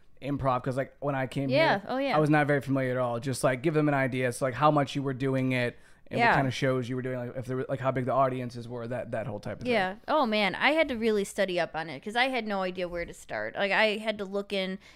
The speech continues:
Speaker 2: and do some of my own research. I went on the Second City website, and I found that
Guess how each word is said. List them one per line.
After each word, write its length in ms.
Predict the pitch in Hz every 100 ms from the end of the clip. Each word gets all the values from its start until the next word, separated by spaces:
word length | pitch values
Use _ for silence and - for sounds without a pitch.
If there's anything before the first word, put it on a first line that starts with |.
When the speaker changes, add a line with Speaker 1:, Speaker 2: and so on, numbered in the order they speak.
| -
Speaker 2:
and 140 | 196
do 140 | 196 190
some 180 | 202
of 60 | 190
my 160 | 190 202
own 220 | 220 208
research. 440 | 196 196 202 196
I 60 | 190
went 180 | 196 185
on 140 | 185
the 60 | 185
Second 340 | 196 185 190
City 340 | - 180 175 175 - - -
website, 640 | 196 190 - 196 190 190
and 280 | 180 175 165 -
I 260 | - 202 208 -
found 360 | 220 208 208
that 300 | 190 180 170